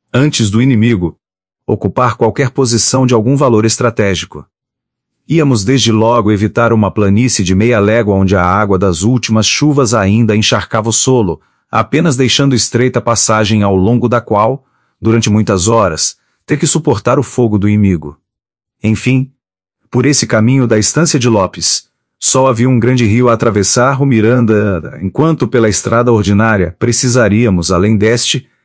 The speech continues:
transpor numerosas correntes, três pelo menos volumosas. O desbarrancado, o Santo Antônio e o Feio,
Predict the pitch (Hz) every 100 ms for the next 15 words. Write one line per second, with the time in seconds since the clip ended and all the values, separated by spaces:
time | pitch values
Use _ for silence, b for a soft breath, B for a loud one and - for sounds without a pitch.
0 | _ - 151 139 - 131 127 113 104 120
1 | 107 - 120 107 123 101 - - - _
2 | 135 160 - 156 135 110 127 107 110 113
3 | 98 92 90 - - _ _ _ _ _
4 | 110 104 127 127 117 131 117 123 131 98
5 | - 123 120 117 90 127 131 143 107 104
6 | 123 - 123 135